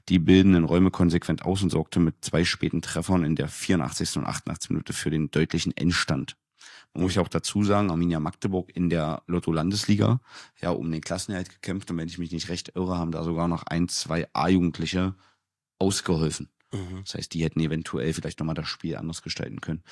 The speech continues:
Speaker 1: Vierundachtzigste, achtundachtzigste fällt's drei und vier null, also bis dahin war's tatsächlich sehr, sehr ausgeglichen. Ähm, als Fazit möchte ich auch kurz zitieren, rückblickend kann man festhalten,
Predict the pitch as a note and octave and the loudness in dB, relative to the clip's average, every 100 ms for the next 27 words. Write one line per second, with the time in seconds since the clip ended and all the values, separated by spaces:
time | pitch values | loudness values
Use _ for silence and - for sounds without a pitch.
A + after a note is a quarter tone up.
0 | - - - - F#2+ F#2 F#2+ F#2+ C2 - | -16 -16 -8 2 4 4 2 0 2 2
1 | - F2 - F2+ - E2+ - D#2 - D#2 | 2 0 0 0 0 -2 -2 -4 -4 -4
2 | E2 - F2+ F2 D#2+ E2 - - D#2 D#2+ | -4 -2 0 0 -4 -8 -8 -8 -6 -6
3 | - C2+ D2+ - D#2+ D#2 - - - - | -8 -8 -8 -6 -6 -4 -6 -8 -8 -10
4 | - - - - - - - - - F#2+ | -10 -16 -16 -14 -12 -12 -14 -8 4 10
5 | F#2 F2+ - G2 - G2+ - D3 C#3 - | 10 10 6 2 4 4 8 8 8 2
6 | F#2+ - F#2+ G2+ - A2 - - A2 G2+ | 2 4 2 4 4 4 2 2 4 4
7 | G2+ - - G2 F2+ E2+ - G2 - G2+ | 2 0 2 4 4 4 2 0 4 4
8 | F#2+ G2+ | 6 4